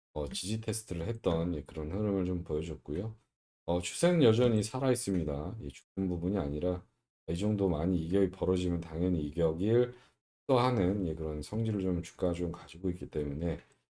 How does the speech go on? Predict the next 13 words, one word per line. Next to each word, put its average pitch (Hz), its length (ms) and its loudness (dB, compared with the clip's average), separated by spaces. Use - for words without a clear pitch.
이런 117 200 4
부분에서 107 680 4
일단은 92 560 0
물량 85 320 -2
소화 85 400 -4
중이다라고 82 1120 -2
봐주시면 78 500 -6
좋을 73 220 -8
것 87 140 0
같고, 87 440 -4
어, 67 140 -6
일봉상 156 540 6
보겠습니다. 80 600 0